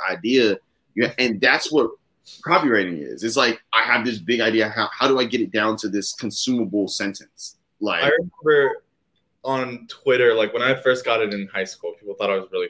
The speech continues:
Speaker 2: funny. That account's, like, long gone, but, um, I just remember being like,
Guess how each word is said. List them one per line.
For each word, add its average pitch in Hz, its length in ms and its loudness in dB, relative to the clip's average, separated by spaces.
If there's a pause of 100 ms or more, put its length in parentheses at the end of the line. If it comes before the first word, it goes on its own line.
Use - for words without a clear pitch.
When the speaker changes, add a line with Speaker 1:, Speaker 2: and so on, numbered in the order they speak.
Speaker 2:
funny. 87 260 -16 (440)
That 135 120 6
account's, 156 280 2
like, 131 140 4
long 107 280 0
gone, 95 340 -4
but, 98 280 -2 (380)
um, 101 400 -2 (320)
I 123 180 4
just 160 160 2
remember 117 380 2
being 107 260 2
like, 101 240 0